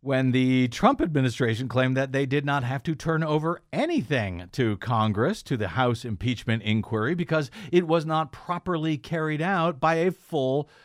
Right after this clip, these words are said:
vote on the floor of the House,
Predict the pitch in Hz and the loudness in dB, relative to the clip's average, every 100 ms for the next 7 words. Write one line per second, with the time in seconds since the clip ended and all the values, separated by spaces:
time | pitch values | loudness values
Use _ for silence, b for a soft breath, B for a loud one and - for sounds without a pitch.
0 | b 120 135 135 165 _ 120 127 127 135 | b -4 0 2 0 _ 0 2 0 -2
1 | 139 - 123 113 120 - 113 113 113 117 | -4 -4 -2 0 0 -2 0 0 0 -2
2 | 101 294 95 - - | 2 2 0 -6 -20